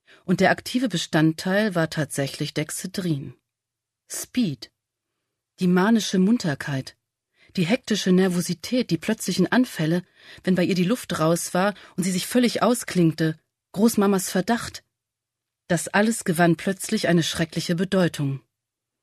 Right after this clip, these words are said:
Sogar Sukis ausufernde Liebesbezeigungen wirkten wie ein durch Drogen verursachtes Delirium.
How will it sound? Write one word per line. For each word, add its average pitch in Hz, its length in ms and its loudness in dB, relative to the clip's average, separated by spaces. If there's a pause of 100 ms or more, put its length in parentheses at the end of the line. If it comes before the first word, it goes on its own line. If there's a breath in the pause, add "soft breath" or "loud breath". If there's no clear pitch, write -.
(720)
Sogar 214 400 2
Sukis 226 580 -2
ausufernde 196 680 0
Liebesbezeigungen 185 1160 0 (280 loud breath)
wirkten 214 500 2
wie 196 120 0
ein 185 180 2
durch 175 240 -2
Drogen 208 400 0
verursachtes 180 760 0
Delirium. 160 680 2